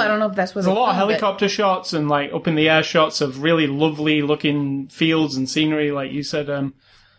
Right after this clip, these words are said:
Speaker 2: it's just shot in a really nice part of the world. Um, and it's re-, it is quite well made. At, at the beginning, when it started, and Statham had that really bad wig on,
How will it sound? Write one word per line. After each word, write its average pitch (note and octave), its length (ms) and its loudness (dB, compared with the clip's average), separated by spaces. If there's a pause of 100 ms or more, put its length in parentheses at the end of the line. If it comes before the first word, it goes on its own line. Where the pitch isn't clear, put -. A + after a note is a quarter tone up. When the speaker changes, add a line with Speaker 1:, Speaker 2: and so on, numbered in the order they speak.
(460)
Speaker 2:
it's - 100 -10
just D3+ 280 2
shot G#3 240 2
in D#3 80 -2
a C#3+ 40 -2
really D3+ 220 2
nice D3 280 0
part C#3+ 400 -2
of C3+ 120 -14
the C3+ 60 -10
world. C3 460 -2 (140)
Um, C#3 420 -2 (1160)
and F3+ 120 2
it's G#3 180 -6
re-, G#3 220 2
it C4 120 0
is D4+ 140 2
quite E3+ 320 0
well E3 200 4
made. F#3 320 0 (360)
At, E3 140 0 (100)
at F#3 160 2
the F3+ 60 -2
beginning, F3 600 2
when F#3 160 0
it E3 100 -6
started, A3 500 2
and D#3 160 -2
Statham E3 380 0
had F3+ 140 2
that C#3+ 120 0
really D#3 180 0
bad D3 260 2
wig D#3 220 0
on, G#3+ 260 0